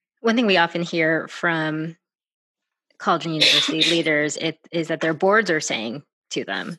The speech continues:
Speaker 1: um, you know, "Maybe this is a moment where we can suddenly become an online powerhouse." I think a lot of what our research shows is how incredibly hard that is.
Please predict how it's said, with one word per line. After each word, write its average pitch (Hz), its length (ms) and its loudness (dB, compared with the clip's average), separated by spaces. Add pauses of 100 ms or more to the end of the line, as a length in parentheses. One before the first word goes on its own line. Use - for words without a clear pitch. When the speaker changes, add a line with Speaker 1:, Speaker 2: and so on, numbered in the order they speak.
(120)
Speaker 1:
um, 104 300 -14
you 175 80 -12
know, 156 80 -6
"Maybe 165 300 0
this 156 200 -6
is 151 200 -2
a 156 260 -2
moment 160 520 -2
where 151 120 -4
we 151 100 -4
can 165 160 -6
suddenly 190 380 0
become 160 320 -4
an 151 80 -4
online 147 340 -4
powerhouse." - 680 -8 (1900)
I 214 120 4
think 240 220 -2
a - 220 -2
lot 233 180 4
of 247 80 0
what 190 120 2
our 196 140 6
research 180 340 0
shows 180 460 0
is 160 120 -6
how 175 300 -2
incredibly 190 800 -2
hard 208 320 0
that 139 200 -8
is. - 300 -16